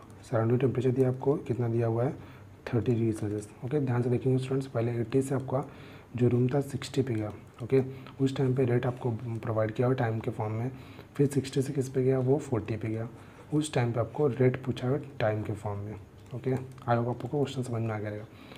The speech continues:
और उस बीच में, इसी पूरे बीच में जो surrounding temperature था room का, कितना था? थर्टी डिग्री Celsius। ओके, तो I hope आपको समझ में आ गया रहेगा question। तो यहाँ पे हम given data use करने जा रहे हैं।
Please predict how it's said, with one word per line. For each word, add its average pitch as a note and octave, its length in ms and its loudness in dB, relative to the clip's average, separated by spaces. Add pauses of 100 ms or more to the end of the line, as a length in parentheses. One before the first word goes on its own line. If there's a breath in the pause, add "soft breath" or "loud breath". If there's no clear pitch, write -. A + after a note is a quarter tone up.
(140 loud breath)
और B2+ 120 6
उस C#3+ 220 2
बीच C3+ 220 6
में, C3 100 4
इसी C3 180 2
पूरे C3+ 260 6
बीच C3 200 4
में C#3+ 140 2
जो C#3+ 100 6
surrounding A#2+ 380 2
temperature B2+ 420 0
था C3 80 2
room A2+ 200 0
का, B2+ 120 -2
कितना A#2 300 -4
था? C#3+ 140 -2 (640 loud breath)
थर्टी A2+ 200 2
डिग्री G#2 200 -2
Celsius। - 360 -10 (160)
ओके, C#3+ 160 6 (880 loud breath)
तो B2 120 2
I A2+ 120 6
hope B2+ 160 4
आपको C#3 240 2
समझ A2+ 220 2
में A2+ 120 0
आ G#2 40 0
गया A2 100 2
रहेगा A#2 140 2
question। C3 340 -2 (920 loud breath)
तो A#2+ 220 0
यहाँ A#2+ 200 2
पे D3+ 80 2
हम C#3 160 6
given B2 200 6
data A#2+ 160 0
use A#2 200 -2
करने A2 200 -2
जा A2 120 0
रहे A2+ 120 -2
हैं। D3 80 -6